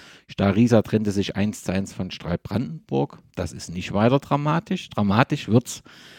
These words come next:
beim Auswärtsspiel der B S G Wismut Gera bei Schifferthafen Rostock. Jeder der es mit der Wismut hielt und das Herz an diesen Verein verloren hatte, war sicher, das gewinnen wir und dann haben wir wieder eine Chance.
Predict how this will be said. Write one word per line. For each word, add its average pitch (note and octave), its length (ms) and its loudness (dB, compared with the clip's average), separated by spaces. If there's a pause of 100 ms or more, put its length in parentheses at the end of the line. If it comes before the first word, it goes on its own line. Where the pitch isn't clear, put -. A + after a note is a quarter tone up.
(200)
beim G2 220 2
Auswärtsspiel G#2 600 0
der F#2 100 2
B G2 200 0
S F#2 100 -2
G F2 180 -6
Wismut F2+ 300 -12
Gera F2+ 240 -2
bei - 160 -6
Schifferthafen - 720 -10
Rostock. - 500 -18 (180)
Jeder D3 600 2 (760)
der F#2 100 0
es - 140 -4
mit G2+ 140 -2
der F2+ 140 0
Wismut F#2 340 -4
hielt A#2 500 4 (200)
und G2 100 -12
das F#2+ 140 -4
Herz - 260 -2
an G2 300 -2
diesen A2 220 0
Verein G#2+ 280 -4
verloren G2+ 360 -2
hatte, G2 220 -4 (520)
war - 140 -8
sicher, G2+ 340 0
das - 220 -6
gewinnen A#2 320 4
wir C#3 180 4
und G2 140 -6
dann F2+ 120 -2
haben F#2 100 -2
wir E2 120 -4
wieder E2 140 -8
eine D#2+ 80 -10
Chance. - 440 -14